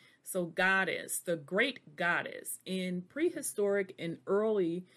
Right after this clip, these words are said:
historic periods of human development, religions existed in which people revered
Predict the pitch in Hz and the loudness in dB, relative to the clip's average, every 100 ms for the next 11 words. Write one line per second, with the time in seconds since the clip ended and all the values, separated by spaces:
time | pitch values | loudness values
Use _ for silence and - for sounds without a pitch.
0 | _ - 180 - 190 185 180 - - - | _ -4 -2 2 4 6 4 0 -14 -6
1 | 254 233 190 165 190 156 202 185 170 156 | 2 4 4 2 -4 -6 -4 -4 -2 -2
2 | 151 180 190 - 151 147 - 170 175 175 | 2 4 4 0 -6 -10 -6 -4 -2 0
3 | 185 240 269 170 160 165 160 160 175 180 | 4 4 2 -2 -4 -4 -8 -8 -4 -4
4 | - 165 156 156 139 - 196 196 175 170 | -4 -6 -6 -8 -8 -8 -6 -4 -2 -2
5 | 175 180 170 165 | 0 0 0 -2